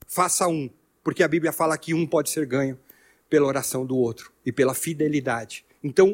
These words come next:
um começa o agir de Deus e deixa que o Senhor é especialista. Ele formou a família e nós precisamos disso. Então, esteja aberto pra deixar as coisas velhas irem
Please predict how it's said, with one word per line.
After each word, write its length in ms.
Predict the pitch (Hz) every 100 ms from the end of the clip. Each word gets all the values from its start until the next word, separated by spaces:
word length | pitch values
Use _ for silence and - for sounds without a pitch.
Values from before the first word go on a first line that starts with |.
| 226
um 320 | 247 269 180 - _ _ _
começa 520 | - 147 135 175 - 175
o 100 | 170
agir 340 | 135 127 165
de 140 | 156
Deus 440 | 135 120 110 - - _ _ -
e 100 | 147
deixa 340 | 123 139 151
que 120 | -
o 40 | 151
Senhor 320 | - 151 180
é 40 |
especialista. 840 | 190 - 214 208 202 190 214 - - _ _ -
Ele 240 | 208 277
formou 440 | - 175 165 160 147
a 40 |
família 520 | - 143 139 127 120 _ _ _
e 60 | 147
nós 140 | 151
precisamos 540 | 143 135 131 131 131
disso. 360 | 104 117 - - _ _ _ _ _ _ _ _ _ _ _ _ _ _
Então, 360 | - 175 190 190 - _ _ _ _ _ 135 127
esteja 380 | - - 156 165
aberto 300 | 160 160 -
pra 140 | 160
deixar 240 | 160 -
as 80 | 160
coisas 300 | - 160 156
velhas 540 | 151 170 190 190 - -
irem 380 | 156 156 151